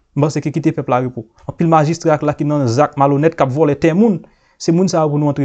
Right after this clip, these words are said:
pran. E m ap di tou, e goun bay grav ki pase la, m pa dakò sa k fèt la tou.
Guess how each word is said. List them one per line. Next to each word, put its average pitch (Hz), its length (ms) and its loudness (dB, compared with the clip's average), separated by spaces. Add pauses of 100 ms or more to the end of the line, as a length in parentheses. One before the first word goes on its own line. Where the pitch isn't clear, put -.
pran. 117 160 -10 (880)
E 160 80 4
m 175 80 4
ap 160 80 0
di 156 160 -8
tou, 240 300 0 (800)
e 139 240 2
goun 151 220 4
bay 175 180 2
grav 143 240 0
ki 160 140 -8
pase 151 340 0
la, 160 160 0
m 139 80 0
pa 143 160 4
dakò 147 220 -2
sa 143 100 -4
k - 80 -20
fèt 143 160 -6
la 135 80 0
tou. 190 240 -2